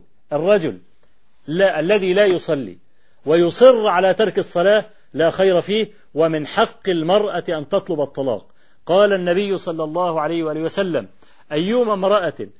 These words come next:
سألت زوجها الطلاق من غير بأس فحرام عليها رائحة الجنة". والمرأة لما بتذهب إلى، إلى مفتي من المفتين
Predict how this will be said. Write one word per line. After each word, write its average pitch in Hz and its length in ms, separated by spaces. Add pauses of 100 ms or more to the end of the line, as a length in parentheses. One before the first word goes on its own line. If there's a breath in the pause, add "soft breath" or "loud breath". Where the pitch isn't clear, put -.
(180)
سألت 180 580
زوجها 156 500
الطلاق 190 680
من 180 560
غير 202 640
بأس 185 420 (520 soft breath)
فحرام 196 800
عليها 165 480
رائحة 170 400
الجنة". 135 420 (480 soft breath)
والمرأة 220 800
لما 175 200
بتذهب 185 420
إلى، 143 360
إلى 123 400
مفتي 160 360
من 139 140
المفتين 123 720